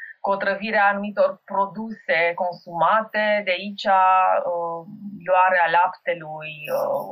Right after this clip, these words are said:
otrăvirea animalelor și mai ales, uh, vreau să vin la acest capitol foarte important care a obsedat cumva, uh, societatea românească veche, furtul, furtul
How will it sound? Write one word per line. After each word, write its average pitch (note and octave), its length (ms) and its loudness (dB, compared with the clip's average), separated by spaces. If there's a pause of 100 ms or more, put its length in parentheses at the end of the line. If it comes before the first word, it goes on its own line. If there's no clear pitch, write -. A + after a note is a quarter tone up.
(140)
otrăvirea G3 800 -2
animalelor F3+ 680 0 (140)
și E3+ 120 -18 (200)
mai G3 80 2
ales, F3+ 220 -2 (220)
uh, D#3+ 240 -8 (180)
vreau E3 140 -2
să - 140 -12
vin F3 140 -4
la E3 80 0
acest - 220 -18
capitol F3 380 -2
foarte F#3 220 0
important E3+ 560 -2
care D#3 160 0
a D3+ 120 0
obsedat F3+ 420 -2 (100)
cumva, D#3 300 0 (120)
uh, - 1000 -2 (140)
societatea F#3+ 600 2
românească F3+ 540 -2 (200)
veche, G#3+ 420 -2 (500)
furtul, E3+ 520 -8 (340)
furtul G3+ 360 -8